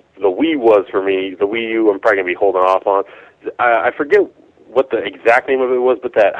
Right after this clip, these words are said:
hu-, hundred and one game, that kind of superhero looking thing, uh, that one looked like it had some, uh, pretty good potential behind it.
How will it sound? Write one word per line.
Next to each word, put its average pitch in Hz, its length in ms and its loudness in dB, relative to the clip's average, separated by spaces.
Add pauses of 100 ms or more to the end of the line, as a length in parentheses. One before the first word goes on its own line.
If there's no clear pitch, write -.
(120)
hu-, 120 180 -2
hundred 139 340 -2
and 98 180 0
one 113 280 -2
game, 120 360 0
that 95 220 -2
kind 113 140 -2
of 87 60 -6 (100)
superhero 113 400 2
looking 110 240 -2
thing, 113 300 -2 (380)
uh, 95 220 4
that 120 120 2
one 123 200 2
looked 123 160 2
like 110 120 4
it 101 100 4
had 104 180 2
some, 92 220 -2
uh, 90 160 0
pretty 107 220 -2
good 98 140 -4
potential 104 380 -2
behind 80 320 -10
it. - 120 -8